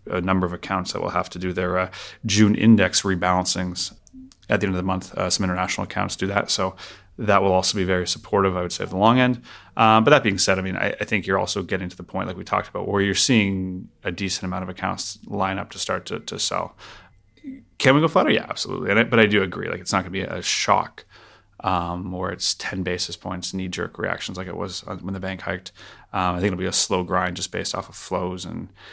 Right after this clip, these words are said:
kind of the, the summer drift. I mean, someone that I used to work for always said that, uh, summertime causes the most pain for the most people due to a lack of liquidity. So I think the most pain for the most people is still probably a flatter curve.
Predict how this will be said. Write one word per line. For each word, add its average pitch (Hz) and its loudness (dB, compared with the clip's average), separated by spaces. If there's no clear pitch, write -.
kind 95 -4
of 87 -4
the, 87 -6
the 90 -8
summer 92 0
drift. 90 -2
I - -6
mean, 90 -6
someone 95 0
that 90 0
I - 2
used 87 -2
to 107 -2
work 92 0
for 92 2
always 90 0
said 90 -2
that, 87 -6
uh, 90 -2
summertime 92 0
causes 90 0
the 90 -4
most 90 -6
pain 95 -2
for - -10
the - -10
most 92 -6
people - -6
due 92 -4
to 92 -4
a - -4
lack 92 0
of 95 -12
liquidity. 92 -6
So 92 -4
I 98 -4
think 92 -4
the 95 -6
most 90 -4
pain 92 -4
for - -16
the 95 -8
most 90 -8
people 95 -8
is 92 -8
still 92 -6
probably 92 -6
a 92 -6
flatter 92 -2
curve. 120 -6